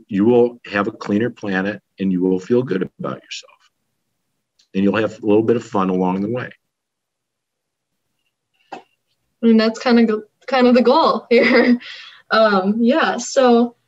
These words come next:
Speaker 2: I suppose now that
Speaker 1: You're
Speaker 2: we're
Speaker 1: gonna
Speaker 2: kinda,
Speaker 1: do
Speaker 2: I
Speaker 1: it whether I tell you or not. You will do that thing whether I tell you or not, because it is what people do.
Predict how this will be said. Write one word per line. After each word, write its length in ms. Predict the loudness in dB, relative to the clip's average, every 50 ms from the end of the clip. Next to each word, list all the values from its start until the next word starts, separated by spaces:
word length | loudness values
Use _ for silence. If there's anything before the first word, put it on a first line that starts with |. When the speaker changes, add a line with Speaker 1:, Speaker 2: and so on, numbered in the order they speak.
| _ _ -2
Speaker 2:
I 100 | -2 -2
suppose 540 | -2 0 2 4 4 4 4 2 0 -10 _ 0
now 220 | 2 4 4 6 4
that 100 | 4 4
Speaker 1:
You're 80 | 4
Speaker 2:
we're 40 | 4
Speaker 1:
gonna 180 | 4 4 4 4
Speaker 2:
kinda, 80 | 4 4
Speaker 1:
do 120 | 4 4
Speaker 2:
I 100 | 4 4
Speaker 1:
it 60 | 0 0 0
whether 240 | 2 2 4 4 4
I 120 | 2 2
tell 260 | 2 2 2 4 4
you 160 | 4 6 4 4
or 100 | 4 4
not. 340 | 2 2 2 0 0 0 0
You 120 | 2 2
will 160 | 2 2 0 0
do 280 | 0 0 0 2 2 0
that 260 | 0 0 0 -2 -4 -6 -8
thing 360 | -4 -2 0 0 0 -2 -2 -2
whether 260 | -2 0 0 2 2
I 80 | 0 0
tell 300 | 0 -2 -2 0 0 2
you 160 | 2 2 2
or 80 | 0 0
not, 260 | 0 0 -2 -2 -4 _ -12 _ -2
because 320 | -2 0 2 0 0 0
it 160 | -2 -2 0 0
is 140 | 0 -2 -2
what 260 | -2 -2 -2 -4 _ _ _ _ _
people 340 | -8 -6 -6 -4 -4 -6 -8 -8
do. 600 | -6 -4 -4 -2 -2 -2 -2 -4 -4 -6 -10